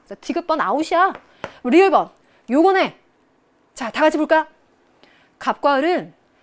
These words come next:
노동이 가진 생계수단 이상의 가치를 중시한다. 그렇지. 그렇지. 요거 정답이야. 그래서 봐봐. 출제자 선생님들께서 와, 지금까지 나오지 않았었던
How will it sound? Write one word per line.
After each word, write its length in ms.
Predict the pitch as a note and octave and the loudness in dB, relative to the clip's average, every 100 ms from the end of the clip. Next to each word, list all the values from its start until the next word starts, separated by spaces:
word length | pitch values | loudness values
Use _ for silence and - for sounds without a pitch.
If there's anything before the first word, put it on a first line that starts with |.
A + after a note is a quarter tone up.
| _ _ | _ _
노동이 500 | G3+ A#3+ F#4 F#4+ F#4+ | -6 -2 0 0 -2
가진 500 | C#4+ B3 A3 D#4 A4+ _ _ _ _ _ _ _ | -4 -4 -6 -6 -6 _ _ _ _ _ _ _
생계수단 1080 | - F#4 F#4 F#4 F#4 F#4 F4+ F4+ D#4+ D#4+ D#4+ | -14 -8 -6 -4 -6 -6 -8 -4 -2 -2 -4
이상의 520 | F#3+ A3+ F4 F4 E4+ | -8 -8 -6 -6 -6
가치를 640 | - G#3+ - B3 B3 F4 F#4 _ _ _ - | -8 -12 -10 -8 -8 -8 -14 _ _ _ -18
중시한다. 640 | - G3 G3+ A3 A3 G3 E3 - _ _ | -12 -12 -14 -18 -20 -20 -20 -20 _ _
그렇지. 720 | - - - - - - - _ | -20 -20 -20 -18 -16 -16 -20 _
그렇지. 640 | - F4+ F#4 - F4+ E4 _ - - C4 | -10 -8 -8 -6 -6 -8 _ -20 -10 -2
요거 220 | F4 G4 | 0 0
정답이야. 800 | D4 A3 C#4 A3+ F#3 E3+ F3+ F#3 - - _ _ | -2 -4 -4 -6 -8 -10 -12 -16 -20 -20 _ _
그래서 140 | B3 | -16
봐봐. 300 | G3 F#3 F3+ - _ _ | -14 -16 -18 -20 _ _
출제자 360 | - F4 F#4+ E4+ | -8 -6 -4 -6
선생님들께서 800 | F4 F#4 E4 C#4 A#3 D4+ C#4 F#3 _ _ - _ | -6 -8 -10 -10 -8 -6 -6 -8 _ _ -20 _
와, 260 | A3+ A#3+ A3+ | -10 -8 -8
지금까지 560 | - B3 C#4+ C#4 B3 | -10 -8 -8 -6 -6
나오지 300 | G#3 F#3 G#3 | -6 -8 -8
않았었던 680 | G#3 F3+ - F#3+ - G#3+ F#3+ | -12 -12 -16 -16 -10 -10 -12